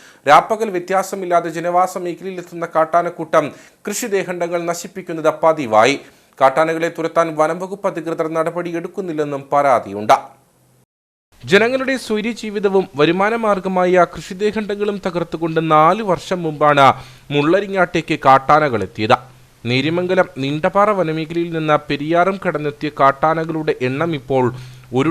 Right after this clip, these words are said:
ഡസനോളമായി. കാട്ടാനകൾ തകർത്ത കൃഷിയിടങ്ങളിലെ നഷ്ടത്തിന് കയ്യും കണക്കുമില്ല. വീട്ടുമുറ്റത്ത് വരെ എത്തുന്ന കാട്ടാനകളുടെ ആക്രമണത്തിന് ഇരയാകുമോ എന്ന ഭയപ്പാടിലാണ്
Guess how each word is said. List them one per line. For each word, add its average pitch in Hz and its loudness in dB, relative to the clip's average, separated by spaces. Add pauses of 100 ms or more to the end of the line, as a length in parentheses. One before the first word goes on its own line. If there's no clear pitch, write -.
ഡസനോളമായി. 120 0 (540)
കാട്ടാനകൾ 147 2 (140)
തകർത്ത 131 0 (200)
കൃഷിയിടങ്ങളിലെ 147 -4 (100)
നഷ്ടത്തിന് 156 -6
കയ്യും 131 -2 (100)
കണക്കുമില്ല. 110 -2 (540)
വീട്ടുമുറ്റത്ത് 175 -2
വരെ 160 2
എത്തുന്ന 151 -6
കാട്ടാനകളുടെ 156 0
ആക്രമണത്തിന് 147 -4 (140)
ഇരയാകുമോ 160 0 (100)
എന്ന 147 0 (120)
ഭയപ്പാടിലാണ് 143 0